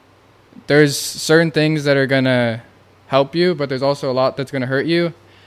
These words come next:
And so when you can throw everything out that hurts you and just focus on what helps you and makes you be a better person, be a better golfer, be a better student, then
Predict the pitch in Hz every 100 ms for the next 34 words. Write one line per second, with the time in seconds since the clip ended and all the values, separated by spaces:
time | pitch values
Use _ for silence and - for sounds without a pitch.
0 | _ 131 131 143 143 147 151 139 143 135
1 | 131 139 135 131 127 127 120 117 139 143
2 | - 165 156 131 135 135 135 135 131 127
3 | 123 131 135 - 143 135 127 127 - 131
4 | 123 120 - _ _ _ _ - 131 131
5 | 131 123 139 139 131 135 127 123 123 120
6 | 120 123 131 131 131 123 120 117 - -
7 | _ - 131 123 120 117 147 151 165 -
8 | _ _ _ _ _ 127 127 123 117 107